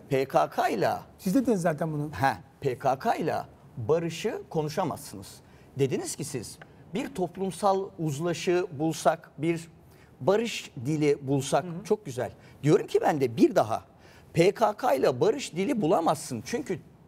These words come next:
Speaker 1: şehit aileleri, gaziler, Türk toplumu, Türkiye'de otuz yıldır yaşayan insanlar bu travmayı unutmadı.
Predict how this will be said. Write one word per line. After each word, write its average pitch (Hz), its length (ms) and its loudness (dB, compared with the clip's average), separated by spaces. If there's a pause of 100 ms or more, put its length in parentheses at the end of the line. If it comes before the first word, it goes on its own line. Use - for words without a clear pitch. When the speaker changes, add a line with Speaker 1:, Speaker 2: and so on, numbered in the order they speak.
(840)
Speaker 1:
şehit 214 420 -2
aileleri, 120 680 0 (320)
gaziler, 160 640 2 (200)
Türk - 440 -10
toplumu, 143 600 0 (800)
Türkiye'de 151 760 0 (100)
otuz 185 360 -4
yıldır 131 360 -2
yaşayan 147 500 -2
insanlar 131 600 -4 (460)
bu 160 360 2
travmayı 185 580 2
unutmadı. 196 640 -2